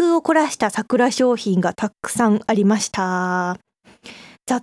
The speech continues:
と調べただけでもね、いろんなお菓子、うん、食べ物ありましたよ。桜塩サブレとか、桜のジェラートとか、あとはね、桜ブルボン、コーヒ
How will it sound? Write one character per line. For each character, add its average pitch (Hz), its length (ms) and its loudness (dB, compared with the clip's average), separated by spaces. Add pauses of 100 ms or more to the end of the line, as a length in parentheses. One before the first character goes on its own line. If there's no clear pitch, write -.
(140)
と 349 80 0
調 381 220 2
べ 359 100 0
た 254 80 0
だ 208 140 -2
け 240 120 0
で 208 100 2
も 185 120 2
ね、 190 320 2
い 208 80 -2
ろ 269 140 2
ん 302 640 0
な 294 140 2
お 285 60 -2
菓 285 160 -2
子、 185 420 -4 (320)
う 247 40 0
ん、 208 360 0 (600)
食 262 100 0
べ 226 100 4
物 208 380 2 (120)
あ 214 80 -4
り 196 80 2
ま 214 100 2
し - 80 -6
た 185 100 -6
よ。 208 220 0 (1120)
桜 330 500 0 (120)
塩 285 180 2
サ 254 180 0
ブ 196 100 -2
レ - 140 -6 (120)
と - 100 -14
か、 156 200 -10 (420)
桜 269 380 0
の 254 140 2
ジ 226 100 2
ェ - 60 4
ラ 247 180 2
ー - 20 -4
ト 165 140 -8
と - 80 -16
か、 - 160 -14 (1300)
あ 302 100 2
と 302 140 2
は 214 80 2
ね、 208 100 2
桜 330 460 0
ブ 311 160 0
ル 269 120 2
ボ 185 140 -4
ン、 170 160 -12
コ 208 220 -4
ー 220 40 0
ヒ 208 380 -8